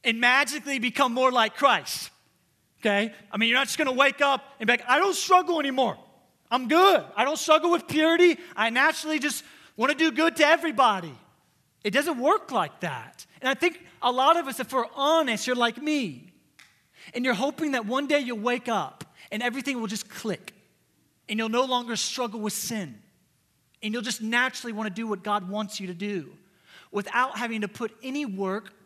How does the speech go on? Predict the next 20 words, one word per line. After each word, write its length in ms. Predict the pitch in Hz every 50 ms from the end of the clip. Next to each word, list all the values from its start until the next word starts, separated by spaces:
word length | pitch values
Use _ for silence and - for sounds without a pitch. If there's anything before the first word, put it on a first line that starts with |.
| _ _ _ _ _ _ _ _ -
without 320 | - 190 - 220 240 262
having 280 | 185 190 220 220 247 240
to 60 | 233
discipline 460 | 185 190 247 - - 233 - 208 202 190
yourselves, 640 | 185 170 - - 165 160 170 208 208 - - - _ _ _ _ _ _ _ _ _ _ _ _ _ _ _ _ _ _ _ _ _ _ _ _ _ _ _ _ _ -
and 100 | 196 202
without 300 | 196 185 220 220 220 208
having 260 | 220 220 220 214 202
to 80 | 202 190 - - - _ -
trust 380 | - - - 208 - - - -
God. 460 | 247 233 214 196 175 131 143 151 - _ _ _ _ _ _ _ _ _ _ _ _ _ _ _ _ _ _ _ _ -
We're 160 | 175 202 208
all 160 | 214 240 240
guilty 460 | 220 202 240 262 269 - - - 226
of 100 | 196 160
that, 180 | 180 170 165 165
I 60 | 165
think, 180 | 160 - 202 175
at 120 | 175 -
times. 680 | - - 208 208 196 190 175 165 156 143 - - -